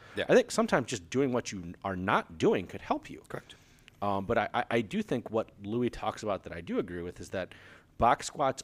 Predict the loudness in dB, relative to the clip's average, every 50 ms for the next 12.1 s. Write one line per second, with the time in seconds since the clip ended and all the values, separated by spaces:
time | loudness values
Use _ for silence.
0 | -4 0 2 4 4 4 4 2 0 -4 -4 -4 -4 -4 -6 -8 -6 -4 -2 -2
1 | 0 -2 -2 -4 -6 -10 -10 -10 -12 -10 -10 -10 -8 -10 -10 -6 -4 -4 -4 -4
2 | -4 -4 -2 0 0 0 0 -4 -6 -4 -6 -4 -2 -2 0 0 -2 -2 -4 -6
3 | -8 -14 -20 -20 -20 -20 -20 _ -8 -6 -6 -6 -6 -6 -4 -2 0 0 0 0
4 | -2 -6 -4 -4 -6 -6 -4 0 4 6 6 6 4 2 -4 -8 -8 -8 -8 -4
5 | -2 -2 -4 -4 -6 -12 -20 _ _ -12 -6 -4 -4 -2 0 0 0 0 0 -4
6 | -6 -6 -8 -8 -8 -8 -8 -12 -10 -10 -10 -10 -10 -12 -16 -20 -20 -20 -16 -10
7 | -10 -6 -2 0 0 0 0 -2 -4 -2 -2 -2 -4 -4 -2 0 0 0 0 0
8 | -2 -2 0 -2 -2 -2 -2 -4 -4 -6 -8 -6 -4 -4 -4 -4 -6 -10 -16 -20
9 | -20 -20 -20 -20 -20 -20 _ -8 -8 -6 -4 0 2 2 2 2 -2 -6 -6 -6
10 | -8 -8 -6 -2 0 0 0 0 -4 -6 -2 0 0 0 0 -4 -8 -8 -8 -6
11 | -6 -6 -6 -4 -4 -4 -4 -4 -2 -2 -2 -2 -4 -8 -6 -4 -4 -4 -4 -6
12 | -12